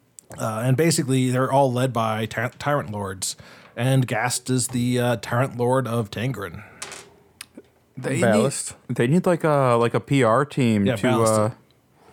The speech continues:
Speaker 2: to, like, I don't know, like, tyrant lord doesn't sound very nice. <laughs>
Speaker 1: They're not very nice people. I mean, they're in charge, they're powerful, but, uh, yeah, they're not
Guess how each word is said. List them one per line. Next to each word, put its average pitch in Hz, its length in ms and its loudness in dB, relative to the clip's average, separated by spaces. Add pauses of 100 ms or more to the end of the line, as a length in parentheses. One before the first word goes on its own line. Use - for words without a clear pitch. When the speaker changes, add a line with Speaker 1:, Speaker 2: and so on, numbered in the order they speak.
(180)
Speaker 2:
to, - 80 -4
like, 113 580 0
I 117 120 -8
don't 131 140 -2
know, 123 180 0
like, 110 180 -4
tyrant 139 580 0
lord 135 320 0
doesn't 127 300 -2
sound 120 340 0
very 110 240 0
nice. - 760 -6
<laughs> - 40 0 (1500)
Speaker 1:
They're 123 180 -2
not 120 340 -2
very 113 240 -4
nice 101 280 -6
people. 117 600 -4 (180)
I 120 120 -4
mean, 110 320 -2 (260)
they're 156 160 2
in 143 80 -2
charge, 170 560 0 (100)
they're 120 160 -2
powerful, 165 600 0 (1160)
but, 120 280 -2
uh, 110 340 -2
yeah, 135 200 0
they're 117 100 -2
not 139 240 -2